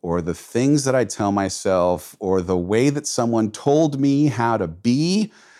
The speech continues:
and how anytime I divert from it, um, I start to feel things about what it says about me or who I am,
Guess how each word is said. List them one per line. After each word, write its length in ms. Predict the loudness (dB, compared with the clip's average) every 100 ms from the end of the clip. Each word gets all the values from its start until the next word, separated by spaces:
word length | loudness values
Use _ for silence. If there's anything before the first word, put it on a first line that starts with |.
| -20 -8
and 200 | -4 -4
how 580 | -4 -4 0 0 0 0
anytime 400 | -2 -2 -2 -2
I 100 | -2
divert 520 | -2 -4 -2 -2 -4
from 280 | -4 0 2
it, 240 | 0 -2 _ _ _ -8
um, 320 | -4 -2 -2
I 80 | -4
start 300 | -4 -4 -4
to 80 | -10
feel 460 | -8 -2 0 0
things 640 | -4 -8 0 2 4 2 -2
about 420 | -4 0 -2 -4 -14 -20
what 220 | -4 -2
it 100 | -2
says 240 | -2 -4 -2
about 300 | -2 -2 -2
me 160 | -2
or 80 | -4
who 240 | -4 -4 -4
I 140 | -4
am, 420 | -4 -4 -2 -2